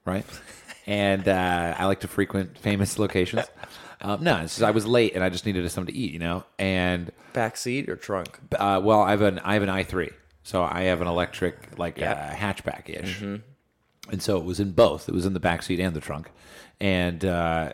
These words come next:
Speaker 1: the car was not locked because my dog was in it. My, my lady's dog was in it. And I have the motion sensor, you know, so the alarm would go off if I locked it. So I left it unlocked, and I left the window open, like, three inches. It was the middle of the night. It was, like, cold. There's no harm with the dog being in the car.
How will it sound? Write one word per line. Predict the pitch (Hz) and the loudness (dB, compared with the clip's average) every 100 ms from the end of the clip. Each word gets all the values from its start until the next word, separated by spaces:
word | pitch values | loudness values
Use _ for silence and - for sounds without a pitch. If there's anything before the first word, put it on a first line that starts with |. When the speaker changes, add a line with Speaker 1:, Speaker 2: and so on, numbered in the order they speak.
| - - | -12 -8
Speaker 1:
the | 113 | -6
car | - 156 | -2 2
was | 160 135 | 2 4
not | 117 87 | 0 2
locked | 92 127 - - - | 0 0 -4 -12 -8
because | 107 107 | -2 -2
my | 95 92 | -2 0
dog | 107 98 92 | 2 4 2
was | 85 78 | 0 -2
in | 76 | -4
it. | 78 - _ _ _ - - | -6 -8 _ _ _ -16 -12
My, | 73 - | -12 -14
my | - - | -16 -14
lady's | - 98 104 76 | 0 2 2 -2
dog | - 60 - | -6 -6 -6
was | - | -10
in | - | -10
it. | 71 - _ - - _ | -12 -12 _ -20 -20 _
And | 98 101 | 0 2
I | |
have | 104 95 | 2 4
the | |
motion | 101 107 135 | 4 4 2
sensor, | - 123 - | -2 0 2
you | 131 131 | 0 0
know, | 131 | -2
so | - 92 | 0 2
the | 90 87 85 78 _ _ _ _ _ - | 2 4 0 -2 _ _ _ _ _ 0
alarm | 98 131 113 | 4 4 2
would | 87 | 0
go | 87 | 2
off | 80 82 - | 2 -2 -8
if | 82 | -6
I | 90 | -2
locked | 101 123 - | 2 0 -2
it. | - - _ _ - - - | -12 -14 _ _ -20 -20 0
So | 110 | 2
I | |
left | 107 131 147 | 4 2 2
it | 147 | 4
unlocked, | 117 113 95 95 98 | 4 6 4 2 0
and | 95 | 2
I | |
left | 98 - | 2 2
the | 95 | 0
window | 95 90 85 | 4 4 4
open, | 82 87 | 4 -2
like, | 78 80 | -2 -4
three | 92 | -4
inches. | 85 - | -4 -4
It | 139 | -2
was | 139 | -2
the | 139 | -2
middle | 143 | -4
of | 104 | -2
the | 95 | -4
night. | 64 | -8
It | |
was, | - | -8
like, | 82 80 - | -8 -8 -12
cold. | - 107 71 | -2 -2 -2
There's | - 87 92 87 | -8 -8 -10 -2
no | 101 | 0
harm | 85 87 85 | 2 0 -2
with | 80 | -4
the | |
dog | - 80 78 | -2 -2 0
being | |
in | 73 | -6
the | |
car. | 76 131 | -2 -2